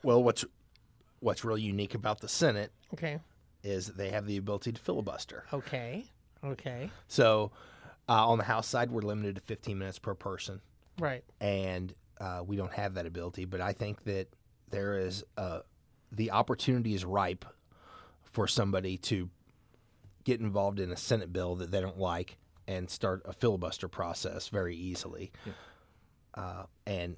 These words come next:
Speaker 1: I think that the issue of Ferguson is one that can garner a lot of time and discussion and
Speaker 2: So they
Speaker 1: should
Speaker 2: could
Speaker 1: garner
Speaker 2: use
Speaker 1: a t-, lot of
Speaker 2: that during
Speaker 1: time.
Speaker 2: the, during the gun bill debate.
Speaker 3: Yeah.
Speaker 1: Absolutely.
Speaker 3: But
Speaker 1: Uh,
Speaker 2: Okay.
Speaker 1: I think that they can use it during the gun bi-,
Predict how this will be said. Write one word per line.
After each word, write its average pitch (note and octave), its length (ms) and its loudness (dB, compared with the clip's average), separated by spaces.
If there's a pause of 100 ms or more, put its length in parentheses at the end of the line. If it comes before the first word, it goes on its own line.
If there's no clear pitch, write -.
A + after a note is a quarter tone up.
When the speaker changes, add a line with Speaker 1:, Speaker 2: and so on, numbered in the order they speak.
Speaker 1:
I F#2+ 100 -4
think F#2+ 260 -8
that F#2 120 -8
the F#2+ 180 -8
issue F#2 220 -2
of F2 80 -6
Ferguson F#2+ 480 -4
is F2+ 160 -10
one G2 360 -6 (160)
that F#2 200 0 (380)
can F#2 240 -2
garner F#2+ 400 0
a F2+ 60 -2
lot F#2 220 0
of F2 80 -8
time F#2+ 360 -4
and F#2+ 100 -4
discussion F2+ 560 -4
and F#2+ 100 -2
Speaker 2:
So G#3 100 6
they E3+ 60 4
Speaker 1:
should F#3 240 10
Speaker 2:
could G3+ 100 6
Speaker 1:
garner F3+ 140 4
Speaker 2:
use G#3 200 6
Speaker 1:
a - 40 -6
t-, F#3+ 60 6
lot D#3+ 220 8
of D#3+ 60 -2
Speaker 2:
that D3 60 -8
during F3 260 6 (100)
Speaker 1:
time. D#3 180 -4
Speaker 2:
the, D#3 60 -2
during F3+ 280 4
the F3 100 4
gun D#3+ 240 6
bill B2+ 180 0
debate. A#2+ 520 -8
Speaker 3:
Yeah. A2 160 2
Speaker 1:
Absolutely. A#2+ 640 4 (120)
Speaker 3:
But E3+ 120 8
Speaker 1:
Uh, G2 120 0
Speaker 2:
Okay. B2+ 200 -4 (200)
Speaker 1:
I D3 100 10
think E3 160 10
that D#3 80 0
they C#3 120 10
can C3+ 120 2
use C3 180 8
it A2+ 60 -2
during G2 220 0
the F#2 40 -10
gun A2+ 280 2
bi-, A2+ 80 -4